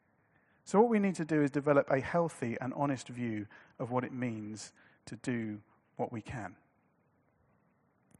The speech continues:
I think probably a good way of doing this is to genuinely ask yourself this question. Is it because I can't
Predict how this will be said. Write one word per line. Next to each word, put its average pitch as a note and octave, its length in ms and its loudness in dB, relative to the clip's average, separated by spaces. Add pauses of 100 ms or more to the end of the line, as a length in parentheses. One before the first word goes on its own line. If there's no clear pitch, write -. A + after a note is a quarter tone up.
(1040)
I - 60 -4
think D#3+ 240 0
probably C#3+ 400 2
a A#2 60 2
good C#3+ 200 0
way C3 300 6
of A2 120 -2
doing A#2+ 280 -2
this G2+ 320 -8
is A2 120 -10
to - 120 -16
genuinely E3 600 -2
ask B2+ 340 -4
yourself A2 400 -6
this G2 180 -10
question. - 440 -16 (2000)
Is F3+ 140 0
it B3 80 0
because F#3 320 -2
I D#3 140 0
can't - 520 -6